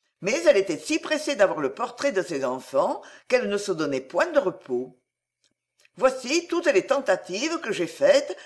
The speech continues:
pour en peindre trois sur quatre. Les voici. Henri, Jean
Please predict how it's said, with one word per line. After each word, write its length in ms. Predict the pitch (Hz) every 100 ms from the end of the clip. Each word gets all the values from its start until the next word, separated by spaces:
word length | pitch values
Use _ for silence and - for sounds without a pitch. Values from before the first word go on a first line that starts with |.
| -
pour 140 | 214
en 100 | 196
peindre 480 | - - 247 320 226
trois 280 | 196 - 320
sur 260 | - 208 -
quatre. 500 | 139 117 - - 147 _ _ _ _ _
Les 100 | -
voici. 640 | 302 269 - - 139 139 - _ _ _ _ _ -
Henri, 600 | 202 - 151 208 320 -
Jean 480 | - 120 190 269 359